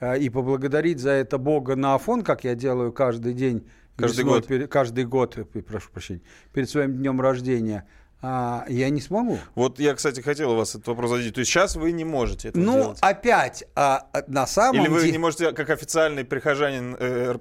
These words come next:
Speaker 2: р-, Российской Православной
Speaker 1: Ну, я же
Speaker 2: Церкви?
Speaker 1: Бога не обманешь. Но дело
Speaker 2: Да.
Speaker 1: не в этом. Дело в том, что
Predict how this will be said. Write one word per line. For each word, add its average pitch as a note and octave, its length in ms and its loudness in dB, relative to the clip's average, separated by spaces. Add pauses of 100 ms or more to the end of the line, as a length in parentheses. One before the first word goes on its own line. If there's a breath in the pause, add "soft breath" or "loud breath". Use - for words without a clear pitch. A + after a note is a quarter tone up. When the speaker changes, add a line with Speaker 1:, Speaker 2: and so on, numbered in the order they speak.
Speaker 2:
р-, A#2 760 -4
Российской B2+ 420 -4
Православной G#2+ 420 -8
Speaker 1:
Ну, C3+ 80 2
я C#3+ 140 4
же C3+ 120 2
Speaker 2:
Церкви? C#3 100 0
Speaker 1:
Бога C3+ 440 -2
не B2+ 120 -2
обманешь. C3 540 0
Но D3 100 -6
дело D#3 260 0
Speaker 2:
Да. E3 60 0
Speaker 1:
не F#3 60 0
в G3+ 60 2
этом. C#3 280 0
Дело C#3+ 200 0
в - 60 -14
том, F3 180 0
что C#3+ 300 0